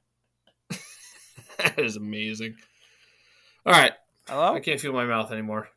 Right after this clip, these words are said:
Speaker 2: I think you
Speaker 1: Anything
Speaker 2: cut
Speaker 1: else,
Speaker 2: out on
Speaker 1: Tom?
Speaker 2: me
Speaker 1: Oh,
Speaker 2: again.
Speaker 1: wait. Ah, United didn't play. You were supposed to sing this week.
Speaker 2: Uh, you cut out on me again.
Speaker 1: You were supposed to sing this week, but United didn't play.
Speaker 2: Oh, yeah, so I guess we'll have to wait.
Speaker 1: Are you cutting out on purpose?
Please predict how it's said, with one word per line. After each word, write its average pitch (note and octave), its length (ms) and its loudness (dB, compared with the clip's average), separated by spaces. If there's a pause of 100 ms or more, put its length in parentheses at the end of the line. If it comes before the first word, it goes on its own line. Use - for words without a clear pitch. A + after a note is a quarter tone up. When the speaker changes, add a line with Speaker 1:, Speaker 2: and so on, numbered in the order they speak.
Speaker 2:
I D#3+ 60 -10
think G3+ 140 -12
you - 80 -14
Speaker 1:
Anything D3+ 180 0
Speaker 2:
cut - 20 0
Speaker 1:
else, A3+ 140 2
Speaker 2:
out G3+ 60 2
on D3+ 60 2
Speaker 1:
Tom? C#3 80 -2
Speaker 2:
me A#2+ 120 -12
Speaker 1:
Oh, G#3 60 10
Speaker 2:
again. A3+ 80 12
Speaker 1:
wait. - 300 10 (140)
Ah, C3+ 420 8
United D3 360 0
didn't C3+ 240 -2
play. B2+ 540 2 (340)
You D3+ 80 -8
were D3+ 40 -6
supposed D3 240 -6
to B2 60 -6
sing C#3+ 300 -2
this G#2+ 220 -8
week. G#2 260 -14 (720)
Speaker 2:
Uh, D3 120 -2
you C3+ 140 -4
cut C#3 200 -4
out B2 160 -4
on A#2+ 140 -10
me A#2+ 140 -10
again. B2 320 -10 (880)
Speaker 1:
You D3 120 -4
were D#3+ 100 2
supposed F#3 240 2
to D#3+ 80 2
sing E3+ 220 2
this C3+ 160 -2
week, A#2+ 160 -2
but A2 100 -6
United A#2+ 380 -6
didn't A#2 180 -8
play. G#2+ 400 -6 (180)
Speaker 2:
Oh, C3 260 -6
yeah, A#2 240 -10
so A#2+ 120 -14
I A#2 80 -10
guess B2 180 -12
we'll B2 100 -14
have B2 120 -18
to G#2 80 -20
wait. G#2 300 -18 (2000)
Speaker 1:
Are C#3+ 60 -10
you D3+ 100 0
cutting A3+ 280 -4
out E3 140 -2
on A#2+ 80 -4
purpose? C3 440 -8